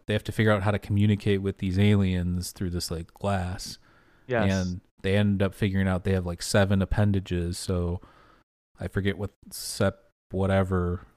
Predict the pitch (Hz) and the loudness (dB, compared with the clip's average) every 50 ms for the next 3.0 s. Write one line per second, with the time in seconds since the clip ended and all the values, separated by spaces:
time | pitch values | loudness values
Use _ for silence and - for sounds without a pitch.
0 | _ - - 101 92 92 92 - - - 104 98 - - 101 92 - - 101 95 | _ -14 -12 -12 -10 -10 -10 -10 -4 -2 -2 -2 -2 -4 -6 -6 -4 -4 -4 -2
1 | 95 92 92 92 92 87 87 95 - - - 131 117 110 104 92 90 98 98 98 | -2 -2 -2 -4 -4 -6 -8 -8 0 2 4 4 4 4 2 0 0 -2 0 0
2 | 101 90 87 85 90 95 98 104 104 101 92 90 135 139 131 127 127 123 120 113 | 0 0 0 -2 -2 -2 0 2 2 2 0 0 0 0 2 2 2 2 0 0